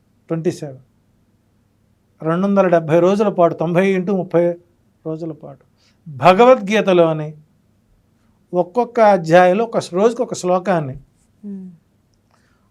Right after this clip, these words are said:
Speaker 1: అలా చదువుకుంటూ పోతే పుట్టబోయే బిడ్డలు మహాజ్ఞానవంతులుగా పుడతారు. మన సెల్ ఫోన్ చూసుకుంటూ పుట్టామనుకో,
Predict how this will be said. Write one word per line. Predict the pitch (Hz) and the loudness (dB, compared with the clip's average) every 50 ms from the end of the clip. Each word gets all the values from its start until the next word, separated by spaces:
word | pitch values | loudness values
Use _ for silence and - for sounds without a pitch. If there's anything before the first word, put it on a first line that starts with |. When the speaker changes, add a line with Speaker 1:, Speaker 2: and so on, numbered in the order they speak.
| - | -4
Speaker 1:
అలా | 190 185 202 | 2 4 4
చదువుకుంటూ | 196 202 - 180 175 214 240 247 214 214 233 226 214 190 220 202 | 4 4 4 4 4 6 4 2 2 0 -2 -2 -2 -2 -2 -2
పోతే | 165 185 185 180 185 185 175 160 147 143 143 156 180 _ _ _ _ _ _ _ _ _ _ _ _ _ _ _ _ _ - | 0 0 0 0 2 2 2 2 0 -2 -6 -10 -12 _ _ _ _ _ _ _ _ _ _ _ _ _ _ _ _ _ -2
పుట్టబోయే | 170 175 175 - 247 233 202 226 220 214 208 190 | -2 -2 0 -2 -4 0 0 0 0 2 0 -2
బిడ్డలు | 165 175 175 170 190 185 175 170 151 156 - _ _ _ - | -2 -2 -2 -2 -2 0 0 0 -2 -4 -8 _ _ _ -6
మహాజ్ఞానవంతులుగా | 160 165 143 143 175 196 202 202 185 165 175 175 165 160 160 156 156 147 139 151 143 147 170 190 | -4 -4 -2 0 2 2 2 0 0 -2 -2 -2 0 -2 -2 -4 -4 -6 -8 -10 -10 -10 -12 -12
పుడతారు. | 180 - _ _ _ _ _ _ _ _ _ _ _ _ _ _ _ _ _ _ _ _ _ - 170 | -14 -18 _ _ _ _ _ _ _ _ _ _ _ _ _ _ _ _ _ _ _ _ _ -6 -4
మన | 175 185 | -2 -2
సెల్ | 175 180 190 185 196 | 0 2 2 2 2
ఫోన్ | 180 214 220 208 202 | 2 0 -2 -2 -2
చూసుకుంటూ | 180 151 165 202 196 196 196 220 214 | -4 -4 -4 -6 -6 -4 -4 -6 -6
పుట్టామనుకో, | 185 196 185 190 185 175 175 170 160 160 156 | -6 -6 -6 -4 -6 -4 -4 -8 -10 -14 -18